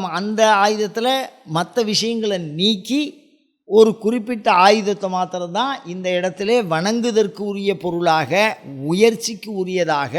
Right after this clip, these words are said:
தெரிவு செய்திருக்கிறார்கள். அதனால தச அப்படின்னு ஒரு சொல்லை எந்த இடத்துல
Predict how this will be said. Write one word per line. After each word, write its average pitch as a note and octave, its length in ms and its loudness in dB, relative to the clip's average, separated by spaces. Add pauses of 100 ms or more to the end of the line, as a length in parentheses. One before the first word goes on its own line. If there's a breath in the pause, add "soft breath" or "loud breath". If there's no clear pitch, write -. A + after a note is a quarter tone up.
(300)
தெரிவு G#3+ 280 0
செய்திருக்கிறார்கள். D3 960 -4 (360 loud breath)
அதனால G#3 320 2 (200)
தச G3 280 4 (240)
அப்படின்னு G#3+ 520 -2
ஒரு F#3+ 200 0
சொல்லை G#3 440 -2
எந்த A#3 280 0
இடத்துல G#3 400 2